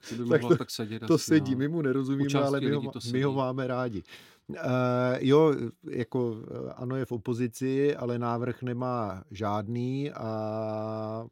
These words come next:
Speaker 2: eh, každé ráno podle počasí a, a, a barometru tak, eh, říkají hot nebo čejí. No, zpátky na to Slovensko, byť moc jsme neutekli, protože připomínáme, že Andrej Babiš má slovenskou národnost, takže vlastně pořád jsme, eh, geograficky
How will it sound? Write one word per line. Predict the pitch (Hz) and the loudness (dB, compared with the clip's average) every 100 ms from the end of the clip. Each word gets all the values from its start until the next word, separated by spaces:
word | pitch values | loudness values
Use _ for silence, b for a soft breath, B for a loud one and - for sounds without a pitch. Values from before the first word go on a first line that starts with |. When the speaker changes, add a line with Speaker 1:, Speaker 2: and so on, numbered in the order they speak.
| _ - | _ -18
Speaker 2:
eh, | 120 120 113 | -12 -6 -6
každé | 95 113 110 120 | -4 -4 -2 0
ráno | 110 110 117 | 0 -2 -2
podle | 117 113 110 | -2 -2 -2
počasí | 107 - 110 - 113 117 | -4 -4 -6 -4 -4 -2
a, | 113 | -2
a, | 110 110 - | -4 -8 -8
a | 107 107 104 - 107 104 101 | -8 -8 -10 -10 -12 -10 -8
barometru | 107 110 110 104 113 113 | -6 -4 -6 -6 -4 -4
tak, | 110 104 113 | -6 -10 -8
eh, | 107 113 110 - - - 101 | -8 -8 -10 -10 -12 -10 -10
říkají | 104 - 107 110 | -10 -8 -6 -6
hot | 107 - | -6 -6
nebo | 104 110 | -6 -6
čejí. | - 131 98 - B B - | -4 -4 -4 -8 B B -2
No, | 139 - | 0 -2
zpátky | - 127 127 156 | 0 0 2 0
na | 151 | 0
to | 147 139 | 2 -2
Slovensko, | 95 107 131 - 135 | 0 -2 -2 -4 -6
byť | 123 - | -6 -8
moc | 120 | -10
jsme | - 131 | -8 -6
neutekli, | 110 113 117 - 127 | -6 -6 -8 -6 -6
protože | 120 113 120 117 | -6 -8 -4 -4
připomínáme, | 110 110 - 117 120 117 117 120 | -6 -8 -6 -6 -4 -4 -4 -4
že | 120 | -6
Andrej | 120 113 117 | -6 -6 -6
Babiš | 113 117 120 113 - 107 | -4 -4 -4 -6 -10 -10
má | 110 | -10
slovenskou | - 117 117 - 127 | -6 -6 -8 -8 -8
národnost, | 101 90 90 95 139 - | -6 -6 -8 -8 -10 -10
takže | 104 101 107 | -12 -10 -8
vlastně | 104 - 120 | -10 -10 -10
pořád | 98 107 110 110 107 | -8 -6 -2 -2 -4
jsme, | 120 117 104 98 - | -8 -8 -10 -14 -16
eh, | 101 101 - 98 | -12 -10 -10 -8
geograficky | 110 110 113 110 117 - - 117 92 | -6 -4 -6 -8 -10 -12 -8 -8 -8